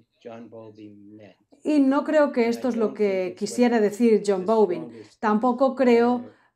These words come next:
Speaker 2: que
Speaker 1: attachment
Speaker 2: sea lo que
Speaker 1: research
Speaker 2: quieren
Speaker 1: in
Speaker 2: decir
Speaker 1: any
Speaker 2: los principales
Speaker 1: And Bowlby's
Speaker 2: investigadores del apego.
Speaker 1: work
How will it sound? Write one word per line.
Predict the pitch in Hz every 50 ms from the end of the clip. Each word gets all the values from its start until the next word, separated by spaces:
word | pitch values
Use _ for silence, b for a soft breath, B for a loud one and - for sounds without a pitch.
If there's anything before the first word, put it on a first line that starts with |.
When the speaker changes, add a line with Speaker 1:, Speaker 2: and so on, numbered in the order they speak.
| _ -
Speaker 2:
que | - 220 208 208 202 202
Speaker 1:
attachment | 196
Speaker 2:
sea | 202 - 240 220 226 240
lo | 240 214
que | 220 214
Speaker 1:
research | 180 -
Speaker 2:
quieren | 233 254 269 240
Speaker 1:
in | 220
Speaker 2:
decir | 214 202 208 - 226 220 226 240 233
Speaker 1:
any | - 208 202 196 B B B B B B - -
Speaker 2:
los | 247 247 240 233 226 220 226 233 233 - - 240
principales | - 254 233 208 220 214 - 220 208 226 220 -
Speaker 1:
And | 233 214
Bowlby's | 208 208 240
Speaker 2:
investigadores | - 220 185 180 180 190 233 254 220 185 175 -
del | 185 170 170
apego. | 165 165 - 190 175 170 170 165
Speaker 1:
work | 160 143 123